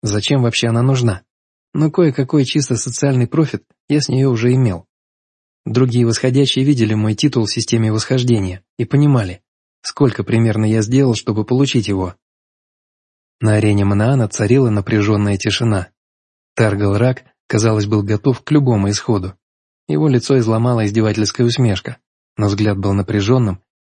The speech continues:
и это немного успокаивало. Интересно, как я выгляжу в его глазах? Хотя какая уже разница? Я уже понял, что этот бой будет не просто испытанием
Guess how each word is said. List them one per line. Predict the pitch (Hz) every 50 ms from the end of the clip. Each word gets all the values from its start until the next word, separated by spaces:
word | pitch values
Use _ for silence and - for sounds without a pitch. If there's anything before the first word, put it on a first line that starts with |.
| _ _ -
и | 131
это | 135 151 165 147
немного | 135 123 120 127 131 123 123
успокаивало. | 127 - - 143 139 - - 120 104 95 90 90 90 90 - _ _ _ _ _ _ _ _ _ _ _ _
Интересно, | - 107 98 - 123 120 113 104 - - 113 - _ _ _ - -
как | - 101 - 135
я | 143 147 123
выгляжу | 107 127 123 113 107 104 95 101 98
в |
его | 104 110 113 110 101
глазах? | 110 113 120 117 110 98 92 - - _ _ _ _ _ _ _ _ _ _ _ _
Хотя | - - - - - 104
какая | - - 110 - 160 147 139
уже | 117 104 101 107 110
разница? | 127 120 104 98 95 90 - - - _ _ _ _ _ _ _ -
Я | - -
уже | 139 123 135 139
понял, | 131 - 165 151 123 104 95
что | - - 123
этот | 120 123 - 117 113
бой | 113 117 - 127 113
будет | 110 120 113 113 - -
не | 123 120
просто | - 151 151 143 - 117
испытанием | 104 - - 113 - 120 110 98 95 90 92 -